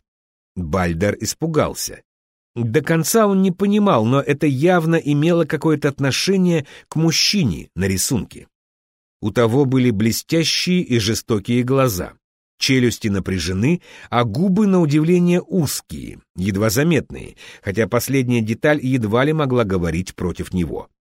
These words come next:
Тем не менее, чем дольше Франц его разглядывал, тем более пугающим он казался,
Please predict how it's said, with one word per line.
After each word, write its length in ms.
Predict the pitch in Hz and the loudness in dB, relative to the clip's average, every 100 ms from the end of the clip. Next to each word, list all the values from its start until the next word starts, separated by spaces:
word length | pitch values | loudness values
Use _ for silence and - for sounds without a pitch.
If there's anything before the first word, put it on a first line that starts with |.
| _ - | _ -4
Тем 140 | - 185 | 0 2
не 100 | 185 | 2
менее, 340 | 113 117 110 | 2 2 0
чем 360 | - 127 117 107 | 0 0 2 4
дольше 420 | 139 110 - 92 | 4 4 0 -4
Франц 400 | 107 110 98 - | -4 -4 -2 -4
его 220 | 101 95 | -2 -2
разглядывал, 800 | 98 82 87 120 160 156 160 143 - - - | -2 -4 0 2 2 4 2 0 -6 -20 -10
тем 240 | - 175 160 | -2 0 4
более 280 | 180 175 | 6 6
пугающим 880 | 143 160 147 135 156 175 143 - 160 | 4 0 2 2 4 4 2 0 0
он 160 | 135 131 | 0 0
казался, 760 | 170 165 139 73 - - - | 0 0 0 -2 -6 -10 -12